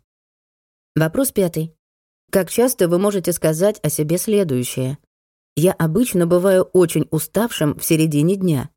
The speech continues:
примерно между пятнадцатью ноль ноль и семнадцатью ноль ноль»? Ответ «никогда» — плюс шесть, ответ «иногда» — плюс три, ответ «часто» — плюс ноль.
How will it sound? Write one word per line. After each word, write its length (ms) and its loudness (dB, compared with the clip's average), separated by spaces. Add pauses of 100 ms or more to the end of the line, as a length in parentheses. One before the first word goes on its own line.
(400)
примерно 480 2
между 520 2
пятнадцатью 640 0
ноль 180 2
ноль 280 0 (260)
и 80 0
семнадцатью 640 0
ноль 180 0
ноль»? 240 -2 (1400)
Ответ 500 0
«никогда» — 680 -2 (420)
плюс 260 0
шесть, 460 -4 (560)
ответ 520 -2
«иногда» — 580 -2 (360)
плюс 300 0
три, 300 0 (600)
ответ 560 0
«часто» — 560 -4 (400)
плюс 300 -2
ноль. 260 -2